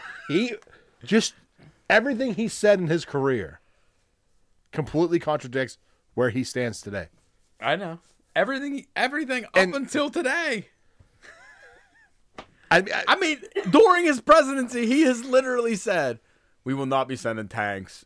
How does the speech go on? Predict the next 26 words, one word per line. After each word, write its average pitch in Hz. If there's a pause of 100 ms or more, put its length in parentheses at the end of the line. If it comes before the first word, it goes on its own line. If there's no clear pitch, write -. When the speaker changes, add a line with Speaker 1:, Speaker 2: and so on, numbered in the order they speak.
Speaker 1:
and, 101 (120)
and 104
offensive 107
weapons 101
to 87
Ukraine. 127
That 143
would 131
mean 127
World 127
War 123
Three." 120 (100)
Speaker 2:
But -
Speaker 1:
two 190
months 170
later, 151 (280)
"We 156
are 175
sending 202
Speaker 2:
<laughs> 165
Speaker 1:
tanks 208
and 208
offensive 196
weapons 208
to 208
Ukraine." 151